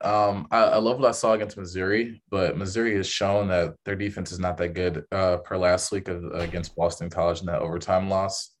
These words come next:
So I wasn't expecting really, uh, much out of Missouri this week, maybe more on the offensive side where I thought Tyler Beatty would have went off against Tennessee.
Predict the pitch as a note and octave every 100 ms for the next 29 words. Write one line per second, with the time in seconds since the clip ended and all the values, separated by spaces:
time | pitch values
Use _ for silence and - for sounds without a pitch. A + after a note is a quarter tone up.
0 | _ - G2+ G#2 G2+ - F#2+ F#2 G2 F#2
1 | F2+ - F#2 E2+ E2+ - E2 D#2 - F2+
2 | F2 - F#2+ G2 F#2+ G2+ G#2 G#2 - A2+
3 | G#2+ G2+ G#2 F#2 F#2+ F2+ E2 E2+ F2 D#2+
4 | F#2+ F2+ D#2+ D2+ E2+ E2 F2 D#2+ - E2+
5 | E2 E2 F2 F2 F2+ F#2+ F#2 F#2 - F#2
6 | - F2+ E2+ - F#2 G2+